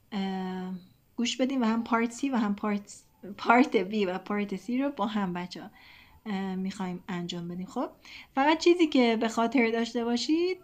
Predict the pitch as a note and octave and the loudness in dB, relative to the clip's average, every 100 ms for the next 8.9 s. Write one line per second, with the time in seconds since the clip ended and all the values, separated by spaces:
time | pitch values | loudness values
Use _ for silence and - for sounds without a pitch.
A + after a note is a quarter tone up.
0 | - D4 A3+ A3+ A3+ A3+ A3 A3 A3+ A#3+ | -12 -8 -4 -2 -2 -2 0 0 2 0
1 | A#3+ C4+ D4 D4 B3 - G3+ A3 G3+ F#3 | 0 0 0 0 -2 -2 0 2 2 2
2 | F#3+ F#3+ F#3 F#3 F#3 F3+ F3+ F3 F3+ _ | -2 -4 -4 -6 -8 -8 -8 -8 -10 _
3 | _ _ _ _ _ _ _ _ - - | _ _ _ _ _ _ _ _ -20 -20
4 | - - _ C4+ D4+ D4+ D#4+ C#4 C#4 C4 | -20 -20 _ -4 0 0 0 0 2 4
5 | C4 - B3 A#3 A3 - - _ _ _ | 2 2 0 2 2 -2 -8 _ _ _
6 | - - D#4+ C#4 A#3+ - - _ _ _ | 4 8 10 12 12 10 -4 _ _ _
7 | _ _ _ _ _ _ _ _ - - | _ _ _ _ _ _ _ _ -20 -16
8 | F3 F3+ F3 F3+ F3 A#3 B3 G#3+ | -12 -8 -6 -6 -8 -10 -8 -10